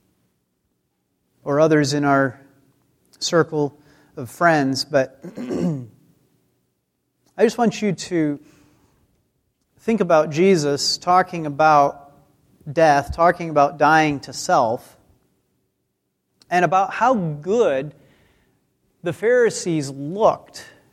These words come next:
at that time, making a big stand of standing up for the things that were the good conservative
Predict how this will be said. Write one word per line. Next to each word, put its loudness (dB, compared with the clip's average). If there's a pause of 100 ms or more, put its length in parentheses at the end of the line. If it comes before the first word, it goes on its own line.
(200)
at -2
that 2
time, -6
making -6
a -6
big -6
stand -4
of -10
standing -6
up 4
for -12
the -10
things -4 (540)
that -4 (1400)
were 0
the -4
good -2 (260)
conservative -2